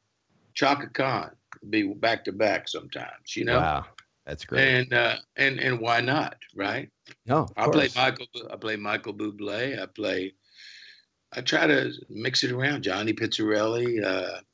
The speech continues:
Speaker 1: but all the greats, man. I play Otis. Sometimes I play Sam Cooke all the time. Uh, Ray Charles every day, <laughs> you know.
Speaker 2: <laughs> Well, I hope, I hope you're playing a,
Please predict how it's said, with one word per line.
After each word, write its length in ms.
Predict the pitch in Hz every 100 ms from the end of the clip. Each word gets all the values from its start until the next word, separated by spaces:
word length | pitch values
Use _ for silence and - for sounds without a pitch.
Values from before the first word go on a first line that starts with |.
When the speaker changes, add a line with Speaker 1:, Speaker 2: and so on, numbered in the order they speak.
| _ _ _ _ _ _ _
Speaker 1:
but 280 | 147 135 - -
all 220 | 147 196
the 80 | 196
greats, 520 | 160 139 95 - -
man. 380 | 107 101 101 104
I 60 | - -
play 380 | 113 107 87 76 -
Otis. 580 | 104 120 117 127 127 - - - _ _ _ _ _ _ _ -
Sometimes 680 | - - _ _ 113 117 110
I 40 |
play 80 | - _ _ 131
Sam 160 | 117
Cooke 260 | 151 131 -
all 220 | 120 120
the 100 | 107
time. 520 | - 107 101 107 113 _ _ _ _ _ _ _ _ _ _
Uh, 440 | 104 101 95 - - _
Ray 180 | - 131
Charles 360 | 131 139 120 107
every 200 | 110 101
day, 380 | 98 87 98 - _
<laughs> 120 | _ -
you 100 | 180
know. 280 | 131 175 -
Speaker 2:
<laughs> 720 | - - 95 101 85 - - 107
Well, 240 | 113 - - -
I 140 | 113
hope, 220 | 127 156 - -
I 100 | 117
hope 180 | 143
you're 80 | 131
playing 380 | - 123 120 120
a, 240 | 107 101